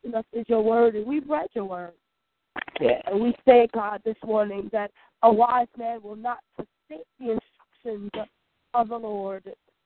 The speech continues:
Speaker 1: but he will allow the instruction of the Lord to be the lamp, as your word says, unto his
Speaker 2: Yes.
Speaker 1: feet. And he'll allow the instruction of the Lord to be just not just a lamp unto his feet, but a light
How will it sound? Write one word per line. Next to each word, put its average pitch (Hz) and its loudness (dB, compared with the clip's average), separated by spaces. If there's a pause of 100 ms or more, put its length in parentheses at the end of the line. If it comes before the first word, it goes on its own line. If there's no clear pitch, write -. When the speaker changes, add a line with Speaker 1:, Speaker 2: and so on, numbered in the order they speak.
Speaker 1:
but 196 -8
he 254 -2
will 226 0
allow 220 -2 (400)
the 214 0
instruction 240 -8
of 214 -6
the 220 -12
Lord 214 -4
to 233 -6
be 233 -6
the 214 2
lamp, 233 4 (100)
as 226 -12
your 220 -12
word 220 -10 (200)
says, 185 -18 (460)
unto 226 -2
his 160 -4
Speaker 2:
Yes. - -2
Speaker 1:
feet. 233 -10 (100)
And 196 -10
he'll 226 0
allow 220 0
the 220 -2
instruction 247 -6
of 233 0
the 214 -8
Lord 220 0 (100)
to 233 -8
be 220 -12 (600)
just 262 -6
not 254 -2
just 254 -10
a 226 0
lamp 240 0
unto 220 -4
his 208 -6 (160)
feet, 247 -10
but 208 -2
a 202 -4
light 233 -2